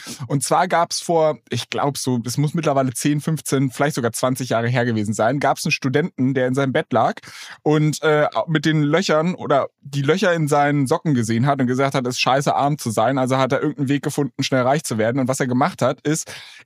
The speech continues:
er hat eine Website genommen und hat jedes Pixel auf dieser Website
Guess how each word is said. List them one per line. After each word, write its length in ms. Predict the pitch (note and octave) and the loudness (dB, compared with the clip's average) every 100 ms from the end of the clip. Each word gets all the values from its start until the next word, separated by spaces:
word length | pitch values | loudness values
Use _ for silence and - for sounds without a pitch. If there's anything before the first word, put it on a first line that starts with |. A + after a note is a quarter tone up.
| - | 0
er 100 | D3 | 0
hat 120 | - | 2
eine 100 | D#3 | 2
Website 400 | F#3+ - C3+ A#2+ | 2 2 0 0
genommen 380 | B2 A#2+ F#3+ - _ | 0 2 0 -4 _
und 180 | D#3 D#3 | 0 2
hat 240 | E3 C#3 | 2 2
jedes 320 | D#3 B3 B3+ - | 0 2 0 -2
Pixel 640 | - A#3 - C3+ C#3 A#3+ - - - | 0 0 0 0 0 -2 -10 -20 -2
auf 240 | E3 A3 - | 2 2 0
dieser 260 | G3+ F3 | 2 2
Website 640 | D#3+ E3+ - A#2 B2+ D#3 | 2 0 2 2 2 0